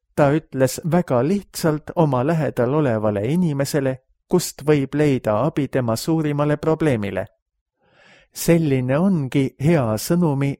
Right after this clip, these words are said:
ehk evangeeliumi edastamine. See ei tähenda,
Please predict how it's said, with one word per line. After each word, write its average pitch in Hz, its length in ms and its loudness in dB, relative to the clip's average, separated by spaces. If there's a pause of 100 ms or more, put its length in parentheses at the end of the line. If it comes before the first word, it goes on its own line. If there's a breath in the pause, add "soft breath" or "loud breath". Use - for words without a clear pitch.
ehk 139 280 -2
evangeeliumi 135 1120 0
edastamine. 107 800 0 (640 soft breath)
See 170 280 2
ei 131 140 4
tähenda, 147 520 0